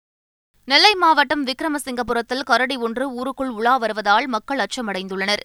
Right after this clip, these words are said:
மலையடிவாரத்தில் உள்ள குடியிருப்பு பகுதியில் கரடி ஒன்று புகுந்து இரவில் அங்கும் இங்குமாக உலாவியது. இந்த காட்சிகள் சமூக வலைதளங்களில் வைரலாக பரவி வரும் நிலையில், வனத்துறையினர் நடவடிக்கை எடுக்குமாறு மக்கள் கோரிக்கை விடுத்துள்ளனர்.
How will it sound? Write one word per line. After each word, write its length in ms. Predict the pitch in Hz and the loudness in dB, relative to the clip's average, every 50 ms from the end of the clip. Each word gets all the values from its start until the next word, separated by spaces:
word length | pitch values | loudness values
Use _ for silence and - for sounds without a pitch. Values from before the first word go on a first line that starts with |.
| _ | _
மலையடிவாரத்தில் 840 | 214 202 202 208 240 262 247 247 233 226 226 214 220 220 - 233 208 | -6 -4 -2 -2 -2 -2 -2 -2 0 2 2 2 0 -2 -6 -8 -6
உள்ள 160 | 202 214 214 214 | -4 -4 -4 -2
குடியிருப்பு 460 | - 240 262 262 277 269 262 220 214 | -4 -4 -6 -4 -6 -6 -8 -10 -8
பகுதியில் 480 | 226 208 202 214 202 214 202 254 294 | -8 -6 -6 -6 -6 -6 -6 -8 -4
கரடி 300 | - 262 226 240 247 277 | -4 -4 -4 -4 -4 -6
ஒன்று 260 | 247 240 233 220 226 202 | -6 -8 -8 -8 -10 -10
புகுந்து 340 | - 202 202 208 208 233 285 294 | -10 -8 -10 -6 -6 -6 -8 -6
இரவில் 380 | 233 240 240 240 226 262 285 247 | -6 -6 -6 -4 -4 -2 -2 -2
அங்கும் 260 | 226 240 240 302 262 233 | -2 -2 -8 -8 -8 -8
இங்குமாக 460 | 226 226 220 220 208 196 202 262 247 | -8 -8 -4 0 -2 -2 0 -2 -6
உலாவியது. 520 | 208 196 196 196 185 190 180 196 185 196 - - - - - - - | -2 2 2 2 2 0 -6 -6 -8 -8 -14 -14 -20 -20 -20 -20 -18
இந்த 180 | _ - 294 | _ -8 -2
காட்சிகள் 540 | - 294 302 349 - - 370 311 320 320 - | 4 4 4 4 4 0 -2 0 -2 0 2
சமூக 340 | - 277 254 285 302 269 294 | 0 0 0 0 0 0 2
வலைதளங்களில் 680 | 247 233 233 240 247 269 247 247 247 240 233 240 277 269 | 2 2 0 0 -2 -2 -4 -4 -4 -4 -4 -4 -4 -2
வைரலாக 520 | 233 226 247 269 269 247 240 247 254 294 _ | -2 0 0 0 4 4 4 4 2 0 _
பரவி 300 | 233 214 233 233 269 240 | -2 -2 0 -2 -4 -6
வரும் 200 | 233 220 214 208 | -6 -6 -6 -6
நிலையில், 300 | 196 196 202 196 214 269 320 | -6 -6 -6 -4 -4 -6 -4
வனத்துறையினர் 720 | 240 220 220 262 262 294 285 269 269 262 254 254 240 220 214 | -4 -4 -4 -4 -4 -6 -6 -4 -4 -2 -4 -4 -4 -2 -2
நடவடிக்கை 480 | 214 233 277 294 302 285 - - 262 | -2 -2 0 -2 -2 -6 -6 -6 -6
எடுக்குமாறு 500 | 220 202 226 - 254 226 214 202 214 294 | -6 -6 -6 -6 -2 0 2 2 2 0
மக்கள் 360 | 285 240 214 _ - 269 302 | -2 -4 -6 _ -4 -6 -4
கோரிக்கை 400 | - 254 220 240 247 247 - 233 196 | -2 -2 -2 -2 -2 -4 -6 -8 -6
விடுத்துள்ளனர். 600 | 180 185 180 180 - 185 185 180 196 214 202 | -6 -8 -10 -10 -8 -6 -4 0 0 0 -2